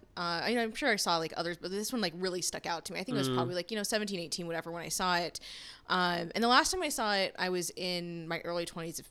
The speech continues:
Speaker 1: if not just twenty. And I, you know, I really loved it at the time,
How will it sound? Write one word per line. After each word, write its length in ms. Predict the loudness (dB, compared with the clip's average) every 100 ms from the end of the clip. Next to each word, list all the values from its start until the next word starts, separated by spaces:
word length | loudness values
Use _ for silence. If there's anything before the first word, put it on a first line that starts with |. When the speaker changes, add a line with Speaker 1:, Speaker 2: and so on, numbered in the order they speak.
| -8 -6
Speaker 1:
if 140 | -4
not 240 | -4 -4 -6
just 260 | -6 -6
twenty. 400 | -6 -6 -4 -6 -10 -18 -20 -8
And 720 | -2 2 2 0 -4 -6 -6 -6 -10 -20 _
I, 260 | -2 -2 -2 -6 -8
you 140 | -2 2
know, 300 | 2 0 -6 _ _ -20 -20 0 4
I 80 |
really 240 | 4 4 6
loved 240 | 6 6
it 80 | 0
at 120 | -8
the 60 | -10
time, 720 | -10 -4 0 0 -2 -6